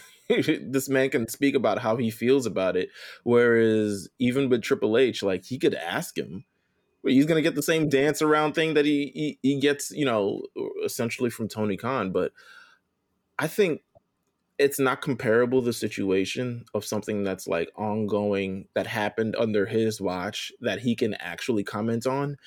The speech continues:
as opposed to something that has nothing really to do with Triple H. <laughs> Um, b-, by extension, Triple H now is the head of creative at a company, but the situation he hasn't been involved in at all.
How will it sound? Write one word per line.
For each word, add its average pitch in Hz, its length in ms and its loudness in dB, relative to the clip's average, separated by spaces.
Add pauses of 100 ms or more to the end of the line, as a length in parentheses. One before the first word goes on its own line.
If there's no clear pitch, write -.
(200)
as 113 160 0
opposed 131 380 4
to 127 80 -4
something 160 680 0 (340)
that 104 480 2 (360)
has 127 160 0
nothing 131 460 4
really 117 280 6
to 107 80 2
do 104 200 0
with 95 100 0
Triple 85 340 -2
H. - 380 -10
<laughs> - 40 -4 (1400)
Um, 117 640 2
b-, 120 180 2
by 120 280 4
extension, 135 460 0
Triple 131 300 4
H 127 180 2
now 110 320 2
is 101 300 2
the 101 100 -2
head 113 160 0
of 104 140 -2
creative 104 460 2
at 87 100 0
a 92 60 -2
company, 92 360 -4
but - 160 -8
the - 60 -8
situation 101 680 0
he 101 100 -6
hasn't 90 300 -2
been 82 120 -4
involved 87 540 -4
in 67 140 -6
at 64 100 -4
all. 87 340 -2